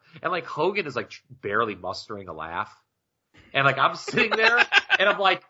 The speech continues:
Speaker 1: "If that's the scene you're gonna show to hype this movie, how bad must this film be?"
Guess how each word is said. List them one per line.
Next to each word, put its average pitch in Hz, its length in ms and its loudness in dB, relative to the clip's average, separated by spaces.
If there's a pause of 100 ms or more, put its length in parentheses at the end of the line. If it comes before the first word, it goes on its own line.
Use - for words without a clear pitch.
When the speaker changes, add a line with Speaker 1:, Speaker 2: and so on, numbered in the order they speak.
(340)
Speaker 1:
"If 143 280 -4
that's 156 360 2
the 190 140 -12
scene 123 340 -14
you're 135 140 -8
gonna 131 160 -10
show 131 200 -8
to 131 80 -6
hype 117 240 -6
this - 140 -20
movie, 131 160 -10
how 135 160 -2
bad 98 400 -6
must 98 160 -14
this 104 140 -16
film 92 240 -12
be?" 80 240 -16